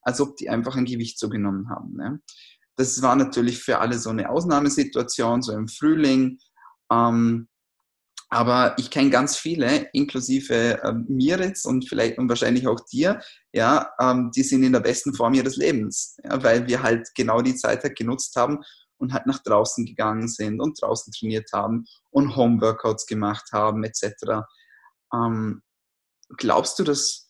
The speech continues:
viele Menschen den Lockdown auch als Ausrede genutzt haben? Oder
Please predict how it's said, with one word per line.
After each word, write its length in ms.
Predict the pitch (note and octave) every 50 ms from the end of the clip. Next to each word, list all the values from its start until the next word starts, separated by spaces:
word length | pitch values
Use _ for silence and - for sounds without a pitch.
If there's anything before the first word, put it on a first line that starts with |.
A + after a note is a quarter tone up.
| _ -
viele 280 | - C3+ C3+ D3 D#3
Menschen 520 | C#3 A2+ A2 A#2 C#3+ - - - D3+ C#3 B2
den 160 | B2+ B2+ B2
Lockdown 400 | A2+ A2+ A2+ - - - B2 A#2
auch 180 | A2+ A#2+ A#2+
als 240 | C3 A#2 A#2 - -
Ausrede 840 | - - B2 A#2+ C#3 - - D3 C#3+ D3 D#3+ E3+ F#3+ G3 A3 A#3 A#3 - _ _ _ _ _ _ _
genutzt 480 | - - C3 C#3+ D3 F3 E3+ - - -
haben? 600 | C3+ C#3 D3+ D3+ E3+ F#3 G3 A#3 C4+ C4 - - _ _ _ _ _ _ _ _ _ _
Oder 800 | C3 C#3 D3+ D3+ C#3 C3+ C3+ C3+ C3+ C3+ C#3 D3 D3 D3 -